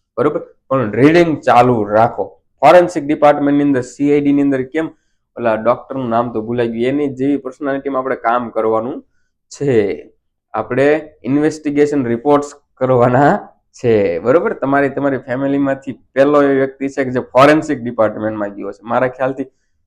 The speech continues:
લગભગ કોક હશે કે એનામાં હશે, બાકી નહીં હોય. તો મહેનત કરો,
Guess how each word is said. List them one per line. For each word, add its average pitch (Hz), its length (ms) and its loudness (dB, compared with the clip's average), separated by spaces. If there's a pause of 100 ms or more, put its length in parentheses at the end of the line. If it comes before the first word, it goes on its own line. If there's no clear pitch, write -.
(140)
લગભગ 151 340 2
કોક 160 320 2
હશે 151 200 2
કે 143 100 -2
એનામાં 117 320 2
હશે, 107 240 -6 (140)
બાકી 123 280 -4
નહીં 120 220 0
હોય. 98 160 -6 (520)
તો 117 300 0
મહેનત 117 440 -2
કરો, 151 400 0